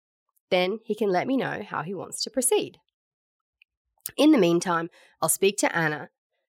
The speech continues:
to find out what's happened after the appointment and also see if she can shed any light on the regular dentist part, as Missus Taylor saw Doctor Lee three times,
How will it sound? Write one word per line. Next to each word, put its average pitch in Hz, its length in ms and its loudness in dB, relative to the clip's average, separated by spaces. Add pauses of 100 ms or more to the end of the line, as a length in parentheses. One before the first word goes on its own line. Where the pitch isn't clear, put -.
to 160 100 -4
find 170 240 4
out 170 160 2
what's - 220 -2
happened 254 320 -2
after 147 320 -2
the 160 80 -4
appointment - 500 -12 (480)
and 254 100 4
also 311 300 2
see 180 300 0
if 175 80 -6
she 170 180 -4
can 180 160 -6
shed 151 240 -2
any 226 180 4
light 170 380 4
on 151 140 -4
the 147 100 -6
regular 151 480 -4
dentist - 480 -12
part, - 300 -4 (440)
as 226 220 -2
Missus 285 320 -4
Taylor 196 320 2
saw 175 460 0
Doctor 170 300 -6
Lee 160 180 -8
three 302 300 -4
times, - 540 -14